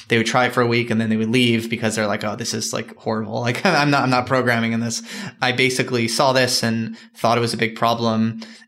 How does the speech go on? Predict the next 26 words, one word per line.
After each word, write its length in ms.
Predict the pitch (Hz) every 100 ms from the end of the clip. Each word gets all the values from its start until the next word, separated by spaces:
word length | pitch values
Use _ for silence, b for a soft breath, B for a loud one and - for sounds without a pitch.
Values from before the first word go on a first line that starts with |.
| -
And, 380 | 120 117 117
you 120 | 117 123
know, 120 | 117
I 80 | 120
think 360 | 143 131 127 -
at 100 | 131
the 80 | 131
time 300 | 175 180 175
there 100 | 139
was 140 | 127
a 40 | 113
bunch 220 | 139 170
of 140 | 175
other 360 | 139 127 139 123
tools 600 | 123 - 127 120 117 - -
in 400 | 127 120 120 113
the 100 | 113
crypto 340 | 131 120 113
world, 300 | 107 104 98
right? 260 | 117 113 -
I 40 |
think, 140 | 123
like, 200 | 120 120
Parity 340 | - 117 117 113
had 140 | 110
Ink, 440 | - 113 110 110